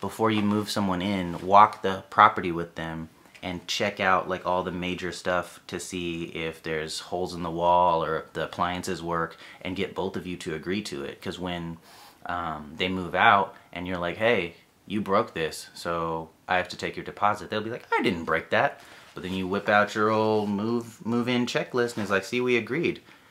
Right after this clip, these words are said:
that this was not broken when you moved in, but it's broken now, so that's on you." Um, so stuff like that I think is really good. It's about,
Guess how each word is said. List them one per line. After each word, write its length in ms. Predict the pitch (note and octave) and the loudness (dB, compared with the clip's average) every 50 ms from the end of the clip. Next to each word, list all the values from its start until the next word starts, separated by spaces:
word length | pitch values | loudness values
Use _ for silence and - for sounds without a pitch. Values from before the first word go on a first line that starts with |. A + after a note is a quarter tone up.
| - _ _ - | -20 _ _ -4
that 180 | F#2+ F#2 - | -4 -2 0
this 160 | - G#2+ G#2+ G2+ | 0 -2 0 0
was 160 | G2+ G2 F#2 | 0 0 2
not 260 | G#2 G#2+ G#2+ F#2+ F2 | 4 4 4 4 4
broken 360 | G2+ F#2+ F#2+ F#2+ - F2+ F#2 | 2 0 0 0 -2 -4 -4
when 120 | F#2 F#2 F#2 | -4 -2 -2
you 100 | F#2+ F#2 | -2 -2
moved 280 | F#2+ F#2+ F#2 F2 E2 | -2 -2 -4 -4 -6
in, 280 | G2+ B2 C3 A2 B2 B2+ _ _ _ _ _ - - _ _ _ _ _ _ - | -6 -6 -6 -6 -8 -10 _ _ _ _ _ -20 -20 _ _ _ _ _ _ -2
but 120 | G#2 G#2+ | 0 0
it's 80 | A2+ A2 | 0 2
broken 360 | G2+ A#2 A#2+ B2 - B2 A#2 | 4 6 6 6 6 2 0
now, 300 | A#2+ C#3+ D#3 C#3+ D3+ D3+ - - - | 2 2 2 2 2 -2 -6 -14 -14
so 640 | - - A2 G#2+ G#2 G#2 G#2 G#2 G#2 G#2 G#2 G#2 - - - | -8 -2 0 2 4 6 6 4 4 2 0 -2 -6 -4 0
that's 220 | A2 A2 G#2+ A#2 | 0 0 2 2
on 140 | A2+ A2+ B2 | -2 0 0
you." 180 | C#3 - - - - - - - - - - - | -2 -2 -4 -6 -16 -20 -20 -20 -20 -20 -12 -4
Um, 460 | - F#2+ F#2+ F2+ F2 E2 D#2 C#2+ C2+ - - - - - - | -2 -2 0 0 -2 -2 -4 -6 -8 -12 -16 -20 -20 -20 -20
so 180 | - - - G2+ | -14 -8 -6 -6
stuff 240 | G2 - A2+ A2 G#2 | -2 0 0 2 2
like 160 | F#2+ F#2+ - | 2 0 2
that 180 | - F2 F2+ E2+ | 2 2 2 0
I 60 | E2+ | 0
think 180 | - F#2 E2+ | -4 -6 -6
is 140 | F#2 F2 E2 | -6 -6 -6
really 200 | E2+ E2 D#2+ D#2+ | -4 -4 -6 -6
good. 220 | D2+ D#2 D2+ D2+ - - - - - - - - - - - - - - - - - - - - - - | -6 -8 -8 -10 -10 -14 -16 -16 -16 -16 -16 -16 -18 -20 -16 -12 -12 -12 -12 -14 -20 -20 -20 -18 -8 -8
It's 180 | A2+ A2 - | -8 -6 -6
about, 560 | A2 G#2 A#2 A2+ A2+ A2 A2 A2 - - - | -2 4 8 10 12 12 12 12 10 8 2